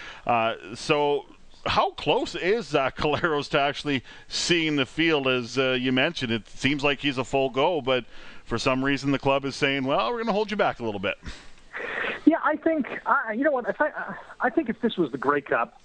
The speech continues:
Speaker 2: or if there was, you know, a playoff game or a very important game like they had to win to make the playoffs, uh, something with, you know, a lot of weight to it, I think they would say, "All right, Zach, you're in."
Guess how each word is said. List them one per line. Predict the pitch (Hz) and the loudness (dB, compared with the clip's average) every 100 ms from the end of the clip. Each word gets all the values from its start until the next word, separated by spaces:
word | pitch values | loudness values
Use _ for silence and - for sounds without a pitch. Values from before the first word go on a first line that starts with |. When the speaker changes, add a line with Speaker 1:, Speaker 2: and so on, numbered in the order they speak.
| - | -2
Speaker 2:
or | 160 | 0
if | - | 0
there | 156 | 2
was, | 147 139 - - | 2 0 -6 -12
you | 151 | -2
know, | 131 107 | 0 0
a | - | 0
playoff | 170 143 127 - | 2 2 0 -2
game | 131 131 120 | -2 0 -2
or | 104 | -2
a | |
very | 95 117 139 143 | 0 2 4 2
important | 131 - 147 160 120 | 0 -2 -2 -2 -2
game | 120 123 | 0 2
like | 113 | 0
they | 120 104 | 0 0
had | 131 123 | 0 0
to | 113 | -2
win | 123 127 | -2 -2
to | 110 | -2
make | 117 123 | -2 -2
the | - | -2
playoffs, | 127 117 110 117 - - - - - - - | 0 2 2 0 -2 -12 -20 -20 -20 -14 0
uh, | 127 120 113 - | 2 2 0 -2
something | 175 - 160 143 | -2 0 -2 0
with, | 127 - - | 0 0 0
you | 131 | 2
know, | 107 | 2
a | |
lot | 107 127 127 | 4 2 0
of | 98 | -2
weight | 117 135 - - | -2 -2 -4 0
to | 147 | 2
it, | 185 - - | 2 -2 -2
I | 135 | -2
think | - 143 139 | 0 -2 0
they | 139 127 | 0 0
would | 123 - | -2 0
say, | 139 123 123 135 | 0 2 0 0
"All | 127 | 0
right, | 113 | 0
Zach, | 123 113 113 - | 0 0 -2 0
you're | 131 127 | 2 2
in." | 120 | 0